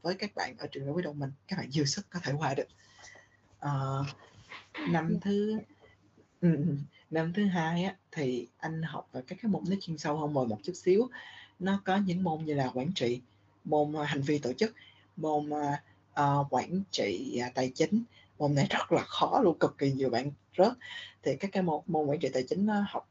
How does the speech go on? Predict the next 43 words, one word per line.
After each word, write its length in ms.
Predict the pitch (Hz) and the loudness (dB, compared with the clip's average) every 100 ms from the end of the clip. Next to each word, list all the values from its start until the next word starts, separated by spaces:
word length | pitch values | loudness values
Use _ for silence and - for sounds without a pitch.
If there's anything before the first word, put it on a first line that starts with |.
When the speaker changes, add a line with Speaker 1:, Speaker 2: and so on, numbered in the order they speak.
| _ | _
Speaker 1:
sâu 440 | - - 180 170 139 | -6 -2 2 2 2
về 80 | 127 | 0
tài 100 | 123 - | 0 0
chính 140 | 175 | -2
rất 160 | 240 285 | -2 -2
là 100 | 139 | -2
nhiều 220 | 127 131 | 0 0
và 80 | 127 | -2
nó 240 | 131 160 196 | -2 -2 -2
khá 220 | - 185 | 0 0
là 100 | 185 - | 0 -2
khó. 360 | 170 180 233 - - _ | -4 -2 -2 -6 -20 _
Sau 160 | - 156 | -2 0
này 140 | 147 156 | 2 4
nếu 100 | 208 | 6
như 140 | 190 | 6
các 120 | 208 151 | 4 2
bạn 120 | 135 | 2
có 80 | 185 190 | 2 2
theo 120 | 151 | 2
ngành 140 | 143 - | 0 2
kinh 140 | 160 | 2
tế, 220 | 156 175 233 - - | 4 4 2 -6 -12
học 180 | - - | -6 0
thử 120 | 147 139 | 0 2
cái 100 | 220 | 6
môn 180 | 190 139 | 6 6
tài 100 | 127 147 | -2 -2
chính 120 | 190 | -4
thì 80 | - | -2
các 120 | 160 | -2
bạn 120 | 131 | -2
sẽ 120 | 127 131 | 0 0
hiểu 140 | 143 | 4
ý 120 | 170 | 4
anh. 160 | 190 147 - - - | 4 0 -8 -18 -4
<laughs> 100 | 160 143 - - - - - - - - - | 0 0 -4 -10 -10 -10 -10 -12 -18 -20 -6
Và, 560 | 156 139 135 131 143 - _ _ _ _ _ | 0 2 2 2 0 -4 _ _ _ _ _
ờ, 460 | 147 143 143 147 160 - _ _ _ | 6 6 4 2 -4 -16 _ _ _
có 200 | 196 220 | 4 4
cái 120 | 226 | 2
môn 320 | 196 165 156 147 | 2 2 2 0
về 360 | 151 135 131 | 2 2 0